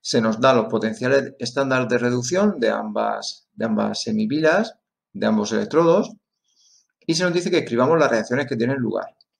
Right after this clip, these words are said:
y la reacción global. Bien, vamos a ver. Una pila siempre consta de dos electrodos, que son, cada electrodo es una cubeta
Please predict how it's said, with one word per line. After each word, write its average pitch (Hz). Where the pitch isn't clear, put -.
y 151
la 165
reacción 117
global. 101
Bien, 110
vamos 131
a 113
ver. -
Una 180
pila 175
siempre 151
consta 175
de 107
dos 120
electrodos, 175
que 113
son, -
cada 127
electrodo 147
es 175
una 107
cubeta 170